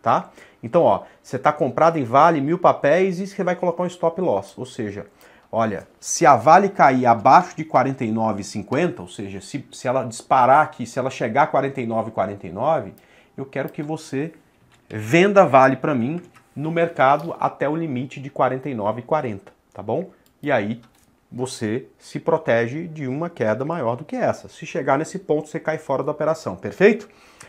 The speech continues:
Mas além disso, André, eu continuo achando o seguinte: vale vai subir. Se ela chegar a cinquenta e cinquenta, eu quero que você saia pra mim também automaticamente. A que preço? Por exemplo, a cinquenta e quarenta e nove, tá?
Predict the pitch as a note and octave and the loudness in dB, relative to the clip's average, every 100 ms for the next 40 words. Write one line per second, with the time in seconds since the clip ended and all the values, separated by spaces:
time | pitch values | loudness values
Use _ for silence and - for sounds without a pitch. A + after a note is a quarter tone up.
0 | - - - G3+ G#3 A3 B3 A3+ F3 C4+ | -20 -20 6 8 10 12 12 10 8 6
1 | G#3+ E3+ B2+ B2+ C3 G#3+ G#3+ F#3+ A3+ - | 6 6 8 6 6 2 4 6 6 6
2 | G#3+ A#3 C4 A3 F#3 A2 A#2+ D3+ G3+ F#3+ | 0 0 -2 0 -2 2 8 8 8 4
3 | F#3+ A#3+ F3+ B2+ - C3+ D3 - D#3 A2+ | 4 0 0 -2 0 2 2 2 0 2
4 | G#2+ D3 C3 A2 G#2+ - E3 E3 F3 G3+ | 0 -4 -6 -6 -8 -10 -10 -2 -2 -2
5 | - - _ _ _ _ - D3+ - A#2 | -4 -14 _ _ _ _ -12 -12 -2 -2
6 | A#2+ - _ _ G3 F#3+ F#3+ F3 F3+ D3+ | -2 -8 _ _ -8 -8 -8 -12 -6 -2
7 | C#3+ D#3 F#3+ E3 E3+ E3 D#3 D#3+ E3 D#3+ | -2 -4 -6 -6 -8 -6 -6 -6 -6 -6
8 | - G3 E3 B2+ - _ _ _ D3 - | -6 -8 -8 -10 -14 _ _ _ -10 -8
9 | - D#3 A2+ - _ A#3+ A3 E3 F3+ F#3 | -4 -2 -2 -4 _ -6 -4 -2 -4 -6
10 | F3+ G3 F#3 E3 E3+ F3 E3+ F3 F#3 C#3+ | -10 -10 -8 -8 -8 -8 -8 -6 -6 -4
11 | G#2+ - _ _ - D#3+ F#3+ | -6 -8 _ _ 0 0 0